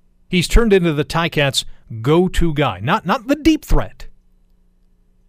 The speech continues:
Not the guy who's gonna run downfield and catch a couple of balls here and there and get a hundred yards because he catches two fifty-plus, uh, balls a game.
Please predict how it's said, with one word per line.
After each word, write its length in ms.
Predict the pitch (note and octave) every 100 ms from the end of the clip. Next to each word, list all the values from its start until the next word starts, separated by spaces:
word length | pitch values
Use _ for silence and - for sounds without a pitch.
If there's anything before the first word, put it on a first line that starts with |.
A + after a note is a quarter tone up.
| _
Not 200 | C3+ G3
the 60 | G3
guy 260 | A3+ C4 A3+
who's 180 | A#3+
gonna 160 | A#3 G#3
run 220 | G#3+ A#3+
downfield 640 | G#3 G3+ F#3+ A#3+ A3 F3+
and 140 | D#3 C#3 - -
catch 280 | - G3+ F#3+
a 60 | F#3+
couple 240 | F3 E3
of 60 | C#3+
balls 320 | D#3+ D3+ -
here 180 | F3+ D3
and 100 | C#3
there 220 | C#3+ C3+ - -
and 200 | C3+ C#3
get 200 | D3+ F3+
a 60 | D#3
hundred 300 | E3+ C#3+ C#3
yards 340 | D3+ C#3 C3+
because 440 | - C#3 D3+ B2+ - - _ -
he 100 | C#3
catches 460 | F3 E3+ E3+ C#3
two 200 | - F#3+
fifty-plus, 840 | C#3+ F3+ - D3+ - D3+ C3+ - - _ _ _ _ _ _ _ _ _ _ _ _ _ _ _ _ _
uh, 240 | C#3 C3 B2+
balls 460 | C3 E3+ E3 C#3
a 60 | C3+
game. 340 | D3 E3 -